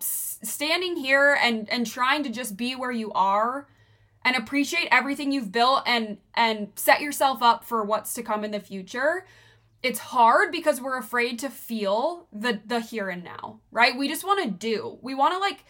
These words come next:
turn on that autopilot and achieve because we think achieving is what makes us feel fulfilled. But achieving doesn't make us feel fulfilled. As we know, when you hit those achievements,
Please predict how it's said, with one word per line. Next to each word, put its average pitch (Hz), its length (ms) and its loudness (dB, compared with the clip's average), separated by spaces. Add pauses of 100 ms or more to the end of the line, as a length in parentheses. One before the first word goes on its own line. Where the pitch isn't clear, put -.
(240)
turn 285 220 0
on 294 160 4
that 269 200 4
autopilot 226 760 4
and 220 120 0
achieve 190 540 -8
because 233 260 -6
we 269 120 -8
think 320 240 -8
achieving 247 800 -6 (220)
is 247 200 0
what 220 380 4 (260)
makes 220 300 -4
us 214 180 -8
feel 190 220 -6
fulfilled. 226 640 -6 (1300)
But 269 100 0
achieving 320 560 -2
doesn't 262 360 -2 (200)
make 226 260 -2
us 220 140 -4
feel 220 240 -6
fulfilled. 208 540 0
As 214 240 2
we 208 160 -6
know, 220 280 2
when 202 240 -4
you 190 100 -4
hit 214 220 -8
those 196 180 -6
achievements, 185 680 -10